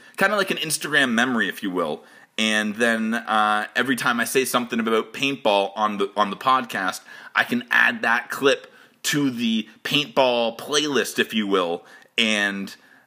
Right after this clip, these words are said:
uh, that way, anybody that wants to only hear about, hear my content, the content I have done, but only specifically about a specific topic like paintball or, uh,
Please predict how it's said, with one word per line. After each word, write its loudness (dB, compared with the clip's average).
uh, 0
that 2
way, 2
anybody 2
that 0
wants 4
to -2
only 2
hear 4
about, 2
hear 4
my 4
content, 0
the -10
content 2
I 4
have -2
done, 2
but 2
only 2
specifically 0
about 2
a -12
specific -4
topic 0
like -4
paintball 0
or, 4
uh, -4